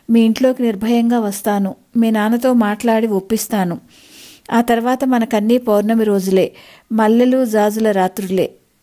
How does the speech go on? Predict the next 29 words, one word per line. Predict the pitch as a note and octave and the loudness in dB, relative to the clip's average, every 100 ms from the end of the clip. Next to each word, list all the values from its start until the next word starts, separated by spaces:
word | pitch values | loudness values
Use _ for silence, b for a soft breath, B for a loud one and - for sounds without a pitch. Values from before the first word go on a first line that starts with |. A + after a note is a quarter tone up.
| - | -4
నా | A3+ G#3 | 0 2
మాలతి, | G3+ G3 G#3+ G#3+ A3+ B3+ - B B A#3 | 2 2 0 -2 -6 -6 -12 B B -2
ఆ | A#3 | 0
బంగారు | G#3+ A3 A3 A#3 C4 | 0 -2 2 0 0
రోజుల | B3+ A#3 A#3 | -2 -2 -4
గురించి | A3+ A3 A3+ | -4 -4 -6
తలుచుకుంటూ | A3 G#3 G3+ A#3+ A#3 A3+ G#3 | -4 -4 -6 -6 -4 -4 -4
ఉంటే | G3 G#3 G#3 - _ G#3 | -4 -2 -4 -6 _ -2
రోజుకు | A3+ A#3+ C4+ | 0 0 0
మరీ | A#3+ A3 A#3+ | 0 0 2
ఇరవై | A#3 A3 | 0 0
నాలుగు | A#3+ A#3+ A3+ A#3 | 0 0 -2 -2
గంటలేంటి, | A3+ A#3 A3+ A3+ A3+ A3 A#3 B B - | -4 -2 -2 -2 -4 -6 -8 B B -4
నాలుగు | G#3 A3 G#3 B3 | 0 0 0 0
గంటలే | A#3+ B3+ A#3+ | 0 0 0
ఉండొచ్చుగా | A3 G#3 A3+ A3 A3+ | 0 -2 -4 -4 -2
అని | A3 A3 | 0 0
అనిపిస్తోంది. | A#3 G3 G#3 - G#3+ G3+ F#3+ - - B B B B B B | -2 -2 -6 -6 -2 0 -2 -4 -8 B B B B B B
నువ్వు | B3+ B3 C#4 | 0 2 2
నేను | C4+ C4 B3 A#3+ | 2 2 2 0
కలిసి | A#3 A3 A#3 | -2 -2 -2
గడిపే | A3 A3 A3 A3 G3+ | -2 0 0 0 0
ఆ | G3+ | 0
మధుర | G#3 A#3 B3+ | -2 -2 -2
సంవత్సరాల | B3+ A3+ A3+ B3 A#3 A3 | -2 -4 -4 -2 -2 -2
కోసం | G#3+ G#3 A3 | -4 -6 -4
ఎదురుచూస్తూ | G3 G#3 G#3+ G#3 - G#3 G#3 - B B B B | -2 -4 -2 -4 -2 -2 -2 -8 B B B B
నీ | A#3+ | 0
చూపులకు | A#3+ B3+ B3+ C#4 C4+ | 2 0 -2 0 -2